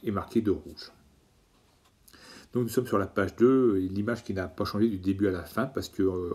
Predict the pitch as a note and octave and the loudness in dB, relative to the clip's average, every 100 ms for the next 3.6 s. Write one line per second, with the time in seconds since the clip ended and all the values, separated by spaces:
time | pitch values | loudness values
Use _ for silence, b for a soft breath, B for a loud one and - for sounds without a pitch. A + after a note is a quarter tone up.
0 | G2 F#2+ G2 - G#2 G#2+ G#2 E2+ E2 B | -6 -8 -8 -4 -2 0 -2 -4 -8 B
1 | B - G#2+ G2 G2+ F#2+ G#2+ B2+ G2 F#2 | B -4 -2 0 0 2 0 0 -2 -4
2 | - G#2+ G#2 F#2+ G#2+ A2+ - F#2 E2+ F2+ | -2 -2 0 -2 -4 -6 -2 -2 0 -6
3 | F2+ F2+ E2+ D#2+ D2+ | -6 -8 -8 -8 -10